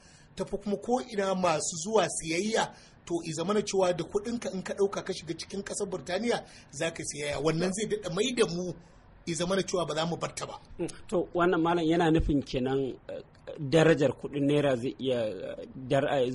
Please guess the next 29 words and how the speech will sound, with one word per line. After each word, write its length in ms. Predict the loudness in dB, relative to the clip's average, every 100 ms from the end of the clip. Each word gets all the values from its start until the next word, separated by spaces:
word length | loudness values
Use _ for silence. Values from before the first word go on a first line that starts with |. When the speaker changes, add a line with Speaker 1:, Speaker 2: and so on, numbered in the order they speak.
| -4
Speaker 2:
zai 200 | 0 2
ƙari 300 | 4 2 2
kenan 340 | 2 0 2 2
misali 500 | 0 -2 -2 -2 -4
idan 260 | -4 -4 -4
haka 240 | -6 -8
ta 180 | -6 -2
faru? 280 | 0 -2 -4 -12 -20 -18 -20 -20 -20 -20 -20 -18 -4
Speaker 1:
To, 240 | 0 0 -2 -20 -20 -16 0
ƙaruwarsa 560 | 4 4 4 2 2
ya 160 | 4 4
danganta 500 | 2 2 2 2 -2
da 160 | -4 -6 -14 -12 0
irin 220 | 0 0 -2
abin 320 | 2 2 2
da 200 | -4 -6 -10
su 180 | -8 -8 -4
'yan 140 | -2
Birtaniya 560 | -2 -4 -4 -4 -4 -4
za 120 | -4
su 140 | -6 -10
bukata. 360 | -12 -10 -12 -16 -20 -20 -20 -16 0
Darajar 380 | 0 0 -4 -6
kuɗi 280 | -8 -8 -6
a 80 | -6
ƙasa 400 | -6 -8 -4 -4 -2
yana 480 | -4 -2 -2 -4 -8
dogara 640 | -10 -12 -4 -2 0 -2
ne 200 | -4 -10